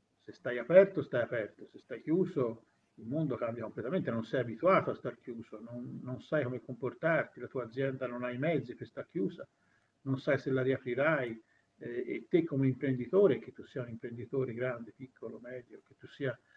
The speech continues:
una partita iva e poi soffri immediatamente di, di ogni cambiamento di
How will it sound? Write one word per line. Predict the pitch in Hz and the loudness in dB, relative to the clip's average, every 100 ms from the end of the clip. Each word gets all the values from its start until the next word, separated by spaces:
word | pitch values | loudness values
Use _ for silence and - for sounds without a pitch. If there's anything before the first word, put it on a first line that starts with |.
| _ _ - | _ _ -8
una | 135 | -6
partita | - 120 - 127 135 | -4 -4 -6 -4 0
iva | 196 160 | 2 2
e | 117 | 0
poi | - 135 117 113 - _ _ _ _ | 0 -2 -2 -6 -16 _ _ _ _
soffri | - 127 117 - 120 | -8 -6 -6 -6 -8
immediatamente | 123 113 120 127 143 143 113 - 113 | -6 -4 -2 0 2 0 0 -6 -10
di, | 113 110 107 107 | -10 -10 -10 -12
di | 110 | -10
ogni | 113 113 | -10 -10
cambiamento | 113 117 113 120 113 - | -10 -10 -10 -10 -14 -14
di | 123 120 | -14 -14